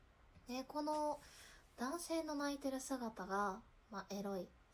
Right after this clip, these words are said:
きですっていうのの理由としては、その、涙が好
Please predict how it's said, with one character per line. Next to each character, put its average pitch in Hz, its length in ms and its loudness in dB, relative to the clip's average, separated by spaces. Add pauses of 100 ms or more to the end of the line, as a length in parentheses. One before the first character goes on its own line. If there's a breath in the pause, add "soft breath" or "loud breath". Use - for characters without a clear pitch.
(180)
き 233 140 2
で 180 120 -2
す - 220 -12
っ - 20 -18
て 202 340 0
い 233 120 4
う 247 180 4
の 214 280 0 (420 loud breath)
の 233 340 2 (120)
理 240 180 2
由 311 160 0
と 294 160 -2
し - 100 -8
て 208 140 -4
は、 196 460 2 (640 loud breath)
そ - 200 -4
の、 202 380 -2 (720)
涙 294 520 0
が 190 120 0
好 202 80 -4